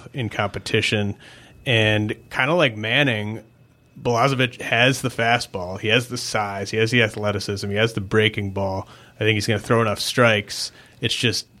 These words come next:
getting that changeup to, to make that jump. Uh, and when that happened for Manning, his stock really took off.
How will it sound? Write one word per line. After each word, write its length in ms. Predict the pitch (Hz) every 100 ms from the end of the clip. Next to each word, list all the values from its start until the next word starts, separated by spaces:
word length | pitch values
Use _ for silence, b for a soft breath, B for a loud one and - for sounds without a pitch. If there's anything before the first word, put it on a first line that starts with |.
| -
getting 180 | 127 117
that 160 | 104
changeup 540 | - 127 113 107 101 -
to, 180 | 110
to 160 | 101 -
make 260 | 104 104 -
that 220 | 101 98
jump. 400 | 113 110 101 - B B B B B -
Uh, 60 |
and 420 | 104 104 101 107 110
when 120 | 107
that 160 | 117
happened 260 | 123 113 107
for 100 | 110
Manning, 480 | 107 123 123 107 101
his 160 | 110
stock 360 | - - 107 -
really 160 | 110 95
took 260 | - 101
off. 500 | 113 117 107 - -